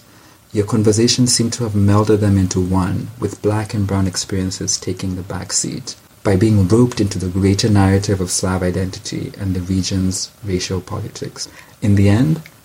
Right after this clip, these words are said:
both issues exist within the same space and should have been answered separately based on the events that took place. The reality is, this is a chain of thought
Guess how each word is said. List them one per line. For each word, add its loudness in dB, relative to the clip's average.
both 0
issues 0
exist -2
within -2
the 0
same 2
space -4
and -2
should -4
have 2
been 0
answered 0
separately -4
based 2
on 2
the -4
events -4
that -10
took -14
place. -6
The 2
reality 4
is, 2
this 2
is 2
a -2
chain 2
of 2
thought -8